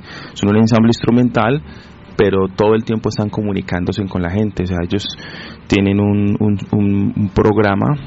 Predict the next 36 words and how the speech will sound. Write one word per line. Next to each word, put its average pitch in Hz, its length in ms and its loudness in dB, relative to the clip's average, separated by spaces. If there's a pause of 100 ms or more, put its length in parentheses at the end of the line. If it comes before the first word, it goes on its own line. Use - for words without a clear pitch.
(400)
un 101 140 0
show, 98 300 2
un 110 100 2
espectáculo, 104 640 0 (580)
donde 95 140 2
empiezan, 95 320 2
digamos, 98 380 0
a - 20 0
hacer 95 220 -2
un 107 120 -4
viaje 113 480 0 (720)
por 98 160 -2
la 95 80 0
literatura, 92 720 0
por 92 220 0
el 90 100 2
arte, 98 480 0 (800)
y 143 120 4
empiezan 104 340 2
a 104 60 0
narrar 90 420 -2 (240)
a - 40 -6
través 90 220 0
de 104 60 -2
poesías 110 640 -2
un 98 100 -2
poco 101 400 -4
lo 98 140 -2
que 92 260 -4
cada 92 240 -2
canción 90 400 -2
quiere 95 220 0
decir 107 260 2
o 95 80 2
cada 90 220 -4
movimiento. 101 640 0